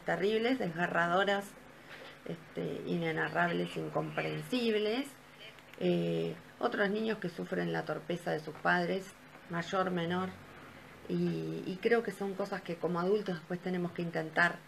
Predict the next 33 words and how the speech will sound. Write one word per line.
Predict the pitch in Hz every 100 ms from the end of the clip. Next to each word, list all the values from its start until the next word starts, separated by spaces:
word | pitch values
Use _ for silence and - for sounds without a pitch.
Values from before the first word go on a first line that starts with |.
| - - - -
superar. | 175 170 170 160 - - - - - - - -
Eh, | 170 165 160 160 160 -
a | 185
veces | 202 214 214
solos, | 269 262 262 262 - - -
a |
veces | 165 165 170
con | - 165
ayuda. | 156 156 156 151 - - - - - -
Pero | 165 170 160
creo | 190 208
que | 214
es | 214
importante | 208 190 175 175 202 214 208 240 254 - - - -
que | 185
podamos | 170 180 190 190 185 -
por | 190
lo | 190
menos | 220 214
transmitir | 202 196 202 220
ese | 208 196
mensaje | 180 170 175 170 - 156 - - -
de | 180
que | 220
esa | 214 208
posibilidad | 190 185 180 185 185 180
concreta | 180 175 180 180
existe. | 170 - - 151 - 156
Si | 185
no | 185
podemos | 185 190 196 190 180
hacerlo | 165 190 190 185
solos, | - 202 214 269